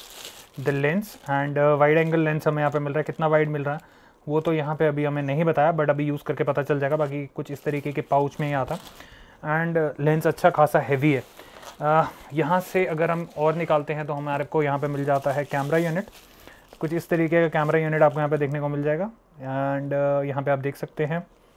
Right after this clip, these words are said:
फ्लैश का ऑप्शन है and, uh, फ्लैश खोलने के लिए हमारे पास ये है, इसको आपने इस तरीके से करना है। तो जब भी आप नाइट में फोटोग्राफी वगैरह कर रहे हैं और आपको लाइट की कमी लग रही है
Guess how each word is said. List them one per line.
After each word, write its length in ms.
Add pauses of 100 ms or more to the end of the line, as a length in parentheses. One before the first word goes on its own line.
(920)
फ्लैश 320
का 120
ऑप्शन 300
है 160
and, 1120
uh, 160
फ्लैश 300
खोलने 320
के 100
लिए 100
हमारे 200
पास 220
ये 120
है, 220 (120)
इसको 200
आपने 260 (540)
इस 120
तरीके 280
से 80
करना 160
है। 60
तो 80
जब 140
भी 80
आप 140
नाइट 280
में 60
फोटोग्राफी 480
वगैरह 220
कर 120
रहे 80
हैं 60
और 80
आपको 220
लाइट 240
की 100
कमी 200
लग 140
रही 100
है 100